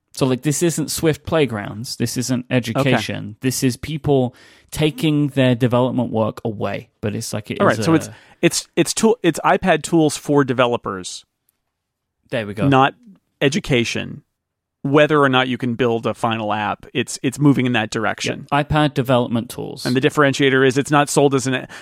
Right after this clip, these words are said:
Speaker 2: not sold as an education tool. It's sold as a, "No, this is actually for real
Speaker 1: We're gonna
Speaker 2: developers."
Speaker 1: call it iPad development tools, Jason.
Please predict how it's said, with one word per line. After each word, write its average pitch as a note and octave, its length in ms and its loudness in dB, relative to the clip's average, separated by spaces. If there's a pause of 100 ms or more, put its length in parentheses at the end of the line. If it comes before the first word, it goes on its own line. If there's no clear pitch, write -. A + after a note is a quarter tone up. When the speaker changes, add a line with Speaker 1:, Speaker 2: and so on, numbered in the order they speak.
Speaker 2:
not D#3 160 4
sold D3+ 220 2
as A#2+ 100 0
an C3 60 0
education A#2+ 500 -2
tool. G#2 300 -6
It's - 120 -10
sold A2+ 300 0
as G#2 160 -4
a, G#2+ 220 -2 (260)
"No, C3+ 140 4
this A#2+ 180 -4
is A#2 140 -2
actually A2 340 -4
for - 160 -12
real G2+ 160 -6
Speaker 1:
We're G2+ 40 -8
gonna - 280 -12
Speaker 2:
developers." A#2+ 220 -8
Speaker 1:
call A#2+ 160 -2
it A2+ 120 -2
iPad A#2 420 -4
development G#2 500 -8
tools, A2+ 260 -12
Jason. - 400 -16